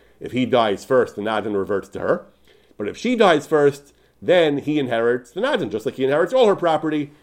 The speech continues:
he inherits her dowry. So under Torah law, this is a black and white,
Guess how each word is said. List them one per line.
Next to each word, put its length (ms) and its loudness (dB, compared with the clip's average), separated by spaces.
he 140 0
inherits 420 2
her 140 0
dowry. 300 -8
So 120 -2
under 160 0
Torah 320 6
law, 260 8
this 260 -4
is 260 -4
a 280 -2
black 380 -4
and 100 -6
white, 380 -6